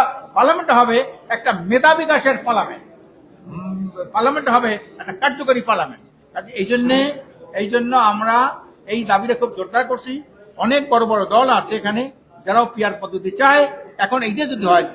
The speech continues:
এইটা হলো গণ অভ্যুত্থানের মৌলিক চেতনা, এই বড় সংস্কারটা মানুষ যাতে ভোটাধিকার ঠিক মতো করতে পারে, হাসিনার মতো চোদ্দ আঠারো এবং এই যে চব্বিশের এই যে, উম, নি-, নির্বাচনটা এইভাবে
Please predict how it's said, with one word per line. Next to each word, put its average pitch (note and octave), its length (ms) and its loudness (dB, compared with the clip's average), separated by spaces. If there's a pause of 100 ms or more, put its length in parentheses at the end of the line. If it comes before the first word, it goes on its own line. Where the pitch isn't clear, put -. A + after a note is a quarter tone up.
এইটা B3 200 2
হলো D4 540 4 (100)
গণ G#3+ 140 2
অভ্যুত্থানের C4 680 0 (220)
মৌলিক C#4+ 480 2
চেতনা, B3+ 280 -2
এই C4 160 2
বড় A#3 240 0
সংস্কারটা G3+ 580 -2 (320)
মানুষ C#4 340 0
যাতে C4 200 4
ভোটাধিকার A3 520 -2
ঠিক G#3 100 -8
মতো G#3+ 180 -8
করতে G#3 220 -14
পারে, C4+ 200 4 (280)
হাসিনার C4 400 2
মতো G#3+ 260 4 (340)
চোদ্দ C#4 280 0
আঠারো B3 460 6 (300)
এবং A#3 300 2 (200)
এই A3+ 180 -4
যে A3+ 120 -4
চব্বিশের B3 540 -2 (280)
এই G#3+ 80 -2
যে, A3 140 -4 (240)
উম, G3 60 -6
নি-, G3+ 500 -6
নির্বাচনটা A#3+ 560 0 (360)
এইভাবে C4+ 640 4